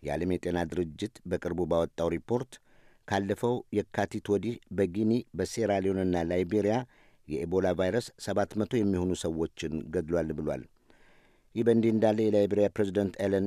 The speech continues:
ጆንሰን ሰርሊፍ ይህንኑ አጥፊ የኢቦላ በሽታ ወረርሽኝ ከሀገራቸው ለማጥፋት አዲስ ብሔራዊ ዘመቻ አውጀዋል።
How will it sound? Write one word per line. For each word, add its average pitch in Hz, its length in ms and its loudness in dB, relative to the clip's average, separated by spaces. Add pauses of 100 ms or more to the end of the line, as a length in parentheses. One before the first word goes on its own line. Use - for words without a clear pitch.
(120)
ጆንሰን 95 480 0
ሰርሊፍ 104 420 -2 (200)
ይህንኑ 87 360 0 (100)
አጥፊ 92 300 -4 (120)
የኢቦላ 95 440 2
በሽታ 85 400 -4
ወረርሽኝ 90 520 0 (520)
ከሀገራቸው 87 640 -2
ለማጥፋት 87 600 -2 (500)
አዲስ 92 420 -4 (180)
ብሔራዊ 107 340 0
ዘመቻ 95 320 -2
አውጀዋል። 80 600 0